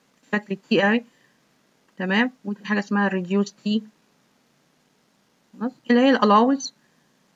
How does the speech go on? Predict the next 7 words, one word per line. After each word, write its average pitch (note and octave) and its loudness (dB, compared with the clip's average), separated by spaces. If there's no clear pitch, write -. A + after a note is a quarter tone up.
واليونيون، A#3 6
ادي G#3 0
اليونيون G#3 0
اهو F#3 -6
بانواعها G#3 2
بقى G#3+ 0
المختلفة. G#3+ -2